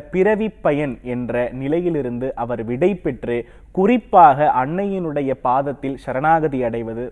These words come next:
மிக உத்தமமான ஒரு விஷயம். ஏன் அப்படின்னா, அன்னையிடத்தில் நாம்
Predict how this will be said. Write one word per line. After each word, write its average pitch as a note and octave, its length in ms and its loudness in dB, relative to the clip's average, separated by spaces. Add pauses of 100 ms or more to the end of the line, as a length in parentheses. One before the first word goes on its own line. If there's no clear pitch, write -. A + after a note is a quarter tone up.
(160)
மிக C3+ 180 0 (100)
உத்தமமான A#2 520 -6 (140)
ஒரு F#2+ 180 -10
விஷயம். G2+ 300 -16 (220)
ஏன் F#3 160 0
அப்படின்னா, A#2 380 -6 (440)
அன்னையிடத்தில் G#3+ 680 2
நாம் E3+ 160 2